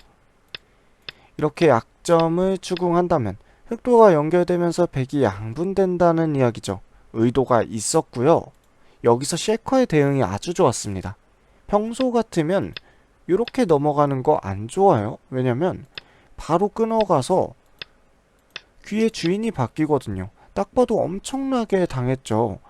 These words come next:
하지만 지금 배석이 이 호구 치는 수가 너무 기분 좋은 자리입니다. 여기 호구 치니까 오히려 우아 쪽은 흙이 약해지는 거예요. 좌 쪽에서 많은 손해를 보더라도 우아 쪽에서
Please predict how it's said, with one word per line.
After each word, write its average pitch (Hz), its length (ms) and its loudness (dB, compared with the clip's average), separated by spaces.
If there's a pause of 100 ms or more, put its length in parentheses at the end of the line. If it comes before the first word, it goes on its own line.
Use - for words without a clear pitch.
(160)
하지만 190 460 0
지금 170 320 -4
배석이 120 720 0 (520)
이 185 140 -4
호구 254 380 -2
치는 247 340 -6
수가 196 380 2
너무 208 400 -2
기분 160 360 -4
좋은 131 280 -2
자리입니다. 113 520 -4 (420)
여기 151 260 2
호구 208 220 -2
치니까 156 540 0
오히려 190 400 0
우아 143 380 2
쪽은 190 420 -6 (220)
흙이 233 380 -4
약해지는 160 800 0
거예요. 101 400 -2 (420)
좌 151 320 6
쪽에서 151 720 2
많은 143 380 -4
손해를 202 360 0
보더라도 156 760 0 (420)
우아 202 360 4
쪽에서 196 680 0